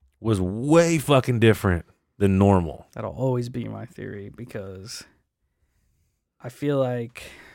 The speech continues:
Speaker 2: we're seeing stuff that we can't explain, so we're making up, our brains are making up things, you know, like, like, letting us know, "Hey, this isn't supposed to be here. This isn't right."
Speaker 1: Right.
Speaker 2: But it's not what we're really seeing, because our brains will not be able to handle it.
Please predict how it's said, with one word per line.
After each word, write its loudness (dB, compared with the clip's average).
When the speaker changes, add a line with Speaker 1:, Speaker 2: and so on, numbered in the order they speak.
Speaker 2:
we're -6
seeing -2
stuff -4
that -6
we -6
can't -6
explain, -6
so -2
we're -6
making -2
up, -4
our 0
brains -4
are -6
making -4
up -6
things, -4
you -4
know, -4
like, -6
like, -6
letting 0
us -2
know, 2
"Hey, 0
this -2
isn't 0
supposed -2
to -10
be 0
here. -2
This -6
isn't -2
right." -2
Speaker 1:
Right. 2
Speaker 2:
But -2
it's 0
not 4
what 0
we're -4
really 4
seeing, -2
because -4
our -2
brains -4
will -6
not -6
be -12
able -14
to -14
handle -18
it. -20